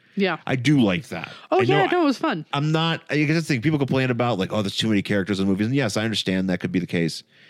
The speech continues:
Speaker 2: in a lot of films that come out these days, and especially in superhero movies. But sometimes I'm just like, I just wanna see, you know,
Speaker 1: Yeah.
Speaker 2: what we're doing with these people, and, you know, I just wanna see them.
Speaker 1: Yeah.
Speaker 2: Yeah, I'm just, I'm just glad that they're there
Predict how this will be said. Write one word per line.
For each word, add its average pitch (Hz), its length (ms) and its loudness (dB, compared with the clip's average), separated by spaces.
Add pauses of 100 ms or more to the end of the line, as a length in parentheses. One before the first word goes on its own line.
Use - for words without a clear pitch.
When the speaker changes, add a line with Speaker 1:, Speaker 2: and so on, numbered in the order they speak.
(300)
Speaker 2:
in 98 100 -2
a 87 100 2
lot 85 180 0
of 85 80 -6
films 73 440 -4
that 78 120 -6
come 85 180 -6
out 73 180 -4
these 64 140 -10
days, 57 360 -8
and - 80 -10
especially 78 580 -4
in 69 80 -6
superhero 78 400 -6
movies. 55 380 -6 (520)
But 117 120 -4
sometimes 202 340 0
I'm 139 80 0
just 135 200 -2
like, 123 120 -2
I 117 80 -4
just 175 160 -2
wanna 165 140 0
see, - 460 -2 (120)
you 104 160 -2
know, 95 140 2
Speaker 1:
Yeah. 104 160 2
Speaker 2:
what - 40 -6 (100)
we're 90 40 -2
doing 98 320 2
with 80 120 0
these 82 140 -4
people, 67 440 -6
and, - 180 -10 (100)
you 90 120 -4
know, 69 60 -4
I - 40 -2
just 98 160 -4
wanna 107 120 -2
see 104 260 0
them. 76 240 -8 (160)
Speaker 1:
Yeah. 208 240 -2 (140)
Speaker 2:
Yeah, 95 200 0
I'm 98 80 -2
just, 113 220 -6
I'm 107 140 -6
just 92 220 -6
glad 98 420 0
that 92 120 -2
they're 90 160 0
there 87 460 -2